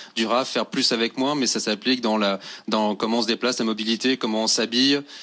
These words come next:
euh, comment on se chauffe. Il y a tellement d'enjeux, donc il y a tellement de technologies à développer qu'il faut d'abord travailler sur ces choses fondamentales et après bien s'entourer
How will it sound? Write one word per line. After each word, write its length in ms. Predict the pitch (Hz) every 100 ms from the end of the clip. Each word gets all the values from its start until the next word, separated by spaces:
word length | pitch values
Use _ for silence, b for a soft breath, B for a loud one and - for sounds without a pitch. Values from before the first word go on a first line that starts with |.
| B 107
euh, 100 | 104
comment 300 | 113 110 117
on 40 |
se 140 | -
chauffe. 380 | 107 - 147 -
Il 80 | 110
y 20 |
a 80 | 107
tellement 440 | 104 - 127 123
d'enjeux, 360 | 113 113 110 135
donc 140 | 135
il 20 | 110
y 40 |
a 20 |
tellement 320 | 104 120 120
de 60 | 113
technologies 500 | 98 131 131 123 117
à 40 |
développer 560 | 117 113 117 113 135 156 - B
qu'il 120 | -
faut 140 | 107 113
d'abord 320 | 110 110 117
travailler 220 | - 113
sur 140 | 110 107
ces 100 | 107
choses 280 | - 113
fondamentales 640 | - 123 113 113 113 135 151
et 60 | 107
après 220 | 101 123
bien 200 | 110 139
s'entourer 540 | - 135 131 117 135